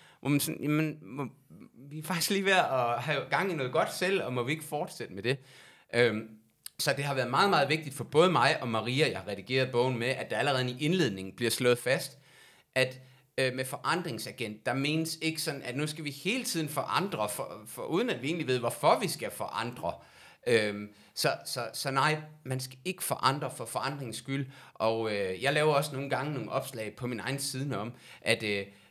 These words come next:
øh, måske lidt i stil med Brinkmann, øh, men altså, at, øh, lad stå til. Øh, det er godt nok slappe af i hovedet og sige, "Okay, jeg ved, jeg har nogle problemer med min, øh, praksis på de områder, men jeg har fandme også brug for lige at få ro på, og ikke føle et eller andet,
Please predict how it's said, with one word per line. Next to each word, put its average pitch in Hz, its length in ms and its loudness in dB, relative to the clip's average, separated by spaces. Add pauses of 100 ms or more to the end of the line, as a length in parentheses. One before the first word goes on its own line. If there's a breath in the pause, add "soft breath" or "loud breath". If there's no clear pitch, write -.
(100)
øh, 98 320 2
måske 127 300 2
lidt 147 140 2
i 131 80 -8
stil 269 320 0
med 165 80 0
Brinkmann, 151 640 0
øh, 123 360 4
men 131 240 -2
altså, 131 280 -2 (100)
at, 117 200 -4
øh, 107 200 -2 (400 loud breath)
lad 143 160 6
stå 147 180 -2
til. 165 520 0
Øh, 139 60 4 (840)
det 196 100 8
er 196 60 4
godt 202 180 -2
nok 190 200 0
slappe 175 320 2
af 214 120 2
i 196 40 4
hovedet 214 300 2
og 151 120 -2
sige, 190 200 -2
"Okay, 220 300 0 (240 loud breath)
jeg 156 140 2
ved, 175 140 8
jeg 175 100 6
har 139 120 0
nogle 175 160 0
problemer 139 460 0
med 131 100 4
min, 120 220 0
øh, 110 200 -2
praksis 135 380 -4
på - 120 -6
de 143 120 -2
områder, 147 280 2
men 123 100 -2
jeg 127 80 -2
har 135 80 -8
fandme 160 300 2
også 147 180 2
brug 156 200 2
for 156 100 -2
lige 151 320 0
at 110 200 0
få 117 160 2
ro 139 240 -2 (100)
på, 160 140 6
og 135 240 4
ikke 160 120 -2
føle 165 260 -2
et 147 60 0
eller 131 140 -2
andet, 160 180 -2